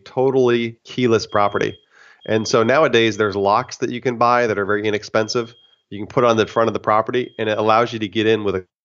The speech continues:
code. So just a three or four digit code, and you can get in. And I just tell people, "Don't do keys at all,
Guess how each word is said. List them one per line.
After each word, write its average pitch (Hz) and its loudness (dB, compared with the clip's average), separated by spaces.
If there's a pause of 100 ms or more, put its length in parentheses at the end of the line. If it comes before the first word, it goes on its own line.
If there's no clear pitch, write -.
(180)
code. 92 -4 (400)
So - -10
just 104 -2
a 107 2
three 127 2
or 113 2
four 113 0
digit 107 -4
code, 120 0
and 107 -6
you 98 -8
can 92 -8
get 101 2
in. 117 2
And 101 -2
I 107 0
just 107 -6
tell 117 0
people, 101 -2
"Don't 107 -2
do 107 -4
keys 123 -4
at 95 0
all, 90 -2